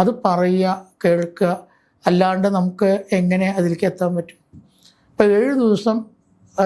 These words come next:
ഈശ്വരനെ പറയാൻ വേണ്ടിയിട്ടാണ് ഭാഗവതം. ഏഴ് ദിവസം പറയണമെങ്കിൽ എന്തെങ്കിലും വേണ്ടേ? വെറുതെ ഇങ്ങനെ ഇരുന്നാൽ പറ്റില്ല. അപ്പം അതിനു വേണ്ടി ഒരു ലീലകൾ അദ്ദേഹം സ്വയം ഉണ്ടാക്കി തീർത്തു. അതൊക്കെ മനുഷ്യൻ്റെ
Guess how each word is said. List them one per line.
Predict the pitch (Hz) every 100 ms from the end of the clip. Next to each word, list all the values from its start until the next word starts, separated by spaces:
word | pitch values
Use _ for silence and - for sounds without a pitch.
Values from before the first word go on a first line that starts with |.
| 190
ഈശ്വരനെ | 170 190 180 196 196
പറയാൻ | 180 180 180
വേണ്ടിയിട്ടാണ് | 170 170 180 180 185
ഭാഗവതം. | 151 156 147 - _ _ _ _ _ _ _ - _ _ -
ഏഴ് | 170 190
ദിവസം | 196 175 202 208
പറയണമെങ്കിൽ | 190 180 196 196 202
എന്തെങ്കിലും | 190 185 185 202 180
വേണ്ടേ? | 175 170 156 - _ _ -
വെറുതെ | 190 196 196
ഇങ്ങനെ | 208 214 220 -
ഇരുന്നാൽ | 196 202 196
പറ്റില്ല. | 202 175
അപ്പം | 170 196
അതിനു | 170 226 302
വേണ്ടി | 208 202 208 302 - _ _ _ _ _ -
ഒരു | 196 262 - _ _ _ _ - _ _ _ -
ലീലകൾ | 208 214 247 247 185 190 -
അദ്ദേഹം | 180 180 202 -
സ്വയം | 202 170 214 - 190
ഉണ്ടാക്കി | 175 175 180 180 202 202
തീർത്തു. | 175 175 - - _ _ -
അതൊക്കെ | 185 220 233
മനുഷ്യൻ്റെ | 190 185 - 220 220